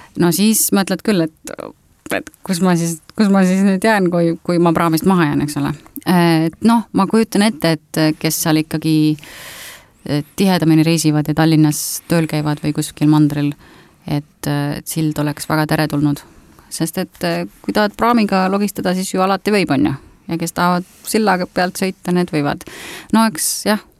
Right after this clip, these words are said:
ma saan aru, et võib-olla mingi ei ole saar nii eksootiline, aga samas... Ma ei tea,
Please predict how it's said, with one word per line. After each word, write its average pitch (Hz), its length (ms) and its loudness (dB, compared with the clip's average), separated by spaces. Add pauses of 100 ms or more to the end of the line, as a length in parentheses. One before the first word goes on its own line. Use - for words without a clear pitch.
(100)
ma 180 100 0
saan 180 140 4
aru, 175 180 2
et 156 80 -6
võib-olla 156 320 2
mingi 156 720 0 (600)
ei 156 120 4
ole 156 160 0
saar 160 320 0
nii 151 160 2
eksootiline, 147 720 -2
aga 139 220 -2 (960)
samas... - 420 -4 (1400)
Ma - 160 -6
ei - 80 -8
tea, - 220 -14